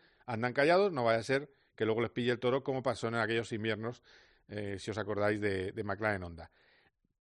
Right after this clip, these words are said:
¿Teníamos arrancado de, de McLaren? Sí, y también del campeón, Mercedes, que por cierto,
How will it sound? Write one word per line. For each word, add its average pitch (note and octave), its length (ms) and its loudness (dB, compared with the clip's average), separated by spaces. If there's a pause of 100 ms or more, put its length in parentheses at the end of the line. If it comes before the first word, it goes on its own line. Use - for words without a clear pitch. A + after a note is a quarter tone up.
(220)
¿Teníamos G3+ 440 6
arrancado F3 480 8
de, E3 340 6
de D3 100 4
McLaren? E3 440 2
Sí, C3 400 2 (160)
y D#3+ 140 2
también E3 380 6
del F#3 200 4
campeón, C#3 600 4 (200)
Mercedes, C#3+ 720 4
que D3+ 120 6
por C#3+ 220 2
cierto, C#3 640 4